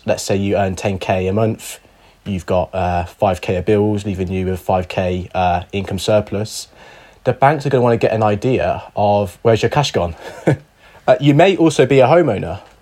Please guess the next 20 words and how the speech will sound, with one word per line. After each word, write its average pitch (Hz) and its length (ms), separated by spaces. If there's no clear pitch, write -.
but - 160
do 131 120
you 135 80
have 131 260
any 117 260
investment 127 400
opportunities, - 1040
i 107 100
e 104 440
buy-to-lets, - 920
any 107 200
commercial 107 440
properties 104 840
with 110 140
a 104 80
sizable 107 680
amount 104 320
of 107 100
equity 107 500
in? 101 200